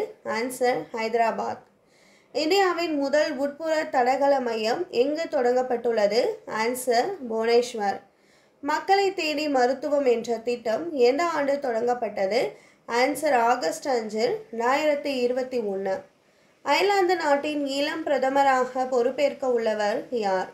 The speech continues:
ஆன்சர் சைமன் ஹாரிஸ். தேசிய புலனாய்வு முகமையின் தலைவராக நியமிக்கப்பட்டவர் யார்? ஆன்சர் சதானந்த வசந்த்.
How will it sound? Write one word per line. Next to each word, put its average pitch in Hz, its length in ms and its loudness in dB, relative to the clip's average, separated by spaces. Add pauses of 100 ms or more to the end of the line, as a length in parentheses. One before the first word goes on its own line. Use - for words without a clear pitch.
ஆன்சர் 226 580 -2
சைமன் 247 720 -2 (140)
ஹாரிஸ். 202 500 -2 (800)
தேசிய 339 540 2
புலனாய்வு 294 680 2
முகமையின் 254 680 2
தலைவராக 262 840 2
நியமிக்கப்பட்டவர் 240 1080 -2 (120)
யார்? 196 360 -2 (480)
ஆன்சர் 247 560 0 (100)
சதானந்த 254 680 2 (420)
வசந்த். 202 480 -4